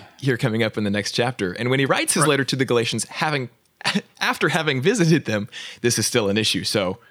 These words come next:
Speaker 2: the
Speaker 1: Right.
Speaker 2: answer to your question is, y-, well,
Speaker 1: Right.
Speaker 2: find it in what I just said.
Speaker 1: So, all right. Well, let, speaking of letters, let's read the council's letter to Gentile believers.
Speaker 2: Okay. "Then it seemed good to the apostles and the elders with the whole church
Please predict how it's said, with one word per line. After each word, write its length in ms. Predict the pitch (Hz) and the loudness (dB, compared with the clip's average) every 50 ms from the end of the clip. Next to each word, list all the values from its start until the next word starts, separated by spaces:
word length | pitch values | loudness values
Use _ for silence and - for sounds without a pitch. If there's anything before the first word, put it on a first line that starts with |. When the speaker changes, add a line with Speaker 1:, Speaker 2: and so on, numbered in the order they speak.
| _ _ _ | _ _ _
Speaker 2:
the 60 | - 156 | -2 0
Speaker 1:
Right. 60 | 113 | 0
Speaker 2:
answer 120 | 113 - - | 0 0 0
to 40 | |
your 80 | 101 98 | -2 -2
question 300 | - 107 98 - - 98 | 0 -2 -2 -2 -2 -4
is, 280 | 87 90 - - - - - | -4 -6 -6 -8 -10 -14 -14
y-, 140 | - - - _ _ _ _ _ _ - | -14 -14 -16 _ _ _ _ _ _ -6
well, 200 | - 95 82 - - - | -6 -6 -6 -6 -10 -6
Speaker 1:
Right. 80 | 160 120 | -4 -2
Speaker 2:
find 120 | 101 98 95 | -2 -2 -2
it 80 | - - | -4 -4
in 120 | 101 92 | -6 -6
what 100 | 92 92 | -4 -6
I 60 | 90 90 | -6 -6
just 160 | 90 - - | -8 -8 -8
said. 200 | 85 76 - - _ _ | -8 -10 -10 -14 _ _
Speaker 1:
So, 200 | - - 143 - - - - - - | -16 -14 -14 -14 -16 -20 -18 -4 0
all 60 | 165 | 0
right. 160 | 135 123 - - - - _ | 0 0 -2 -10 -20 -16 _
Well, 180 | - 208 208 190 | 2 2 2 4
let, 360 | 208 226 226 - - - - | 2 0 0 -2 -6 -18 -14
speaking 360 | - - - 302 240 - 269 214 | -14 -4 -2 -2 0 2 2 2
of 120 | 170 139 165 | 2 2 2
letters, 340 | 175 160 143 135 127 - - - - _ - | 2 2 2 0 -2 -4 -14 -20 -18 _ 0
let's 300 | 190 220 220 - - - | 0 0 0 -2 -4 -2
read 240 | 190 196 196 180 143 | 0 0 0 0 -4
the 80 | 160 - | -4 -6
council's 560 | - - 160 165 175 165 - 175 165 135 127 | -4 -2 -2 -2 -2 0 0 0 0 0 -2
letter 360 | 131 143 151 143 139 151 143 | -2 0 0 2 2 2 0
to 180 | - - - 135 | -2 -4 -8 -6
Gentile 480 | 123 - 143 143 143 - - 131 131 | -2 -2 -2 -2 -2 0 0 -2 0
believers. 640 | 123 127 120 123 127 110 98 - - - - - - _ _ - | 0 -2 -2 -2 -2 -2 -4 -6 -12 -14 -16 -18 -20 _ _ -14
Speaker 2:
Okay. 160 | - - 92 - - _ _ _ _ _ _ _ _ _ - - - - - - - _ _ _ - | -8 -8 -8 -8 -8 _ _ _ _ _ _ _ _ _ -20 -20 -20 -20 -20 -20 -20 _ _ _ -4
"Then 240 | - 143 185 220 | -2 0 0 0
it 100 | 233 233 | 0 2
seemed 300 | - - 202 180 147 123 | 2 2 2 2 0 2
good 200 | 120 127 107 98 | 2 2 2 2
to 60 | 104 107 | 0 -2
the 120 | 110 110 | 0 0
apostles 480 | 113 - - 117 113 120 143 143 131 131 | 0 0 0 -2 -2 0 0 0 -2 -2
and 100 | 123 127 | -2 -2
the 140 | 131 123 - | -2 -2 0
elders 480 | 101 98 90 - 67 87 - - - - | -2 -2 -2 -4 -8 -6 -6 -6 -6 -6
with 140 | - 117 - | -8 -8 -6
the 80 | - 98 | -6 -4
whole 200 | - 117 131 135 | -2 -2 0 0
church 440 | - - 90 - - - - - | 0 -4 -4 -4 -4 -8 -8 -8